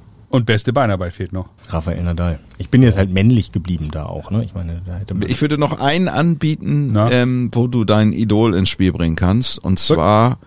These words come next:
Speaker 3: Rückhandschmetterball.
Speaker 1: Ah, Johnny Mac?
Speaker 3: Nee.
Speaker 1: Oder was?
Speaker 3: Hier.
Speaker 2: Stich meinst du?
Speaker 3: Ja.
Speaker 2: Ja, den hätte ich jetzt beim, beim Volley-Stopp tatsächlich. Wenn ihr die
Speaker 3: Volley-Stopp
Speaker 2: Kategorie
Speaker 3: auch?
Speaker 2: hättet, ähm, wäre er
Speaker 3: Aber Michael ist auch ein Typ, der konnte,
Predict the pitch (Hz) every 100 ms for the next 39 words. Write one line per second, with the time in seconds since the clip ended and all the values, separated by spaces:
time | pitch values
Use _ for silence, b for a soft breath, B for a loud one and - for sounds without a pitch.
0 | b b b 104 113 104 78 - 71 73
1 | 55 52 67 - - _ - 90 92 95
2 | 95 95 92 92 90 87 87 85 92 98
3 | 104 156 - _ - 87 82 71 65 -
4 | - - 101 95 - 117 123 90 - -
5 | - 82 78 - - 82 - - - -
6 | - 101 117 123 131 139 127 - 139 -
7 | - 113 113 107 120 107 101 95 143 123
8 | - 131 - - - 90 90 85 87 98
9 | 98 113 92 117 104 131 123 131 110 117
10 | 101 113 113 101 - 120 104 98 95 104
11 | 101 101 98 101 92 - 110 110 127 170
12 | 202 160 147 - 139 120 113 _ - 175
13 | 208 - 135 117 151 170 165 170 151